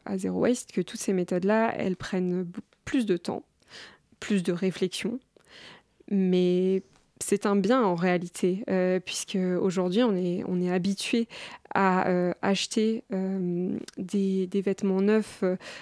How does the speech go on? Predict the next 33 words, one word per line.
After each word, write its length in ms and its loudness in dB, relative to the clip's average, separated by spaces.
de 60 2
manière, 360 2
euh, 80 2
très 240 -2
compulsive, 920 2
euh, 440 0
avec 340 -6
une 120 2
satisfaction 760 -4
immédiate. 720 0
Et 60 -6
peut-être 260 0
que 200 -2
justement, 640 0
euh, 80 0
c'est 920 -2
une 100 2
bonne 200 4
chose 320 2
de 260 -2
prendre 300 0
du 120 -4
recul, 460 -2
euh, 160 2
par 220 -4
rapport 320 -4
à 60 -4
ces 160 -6
pratiques-là, 520 -6
en 100 2
prenant 320 4
le 120 4
temps. 200 -2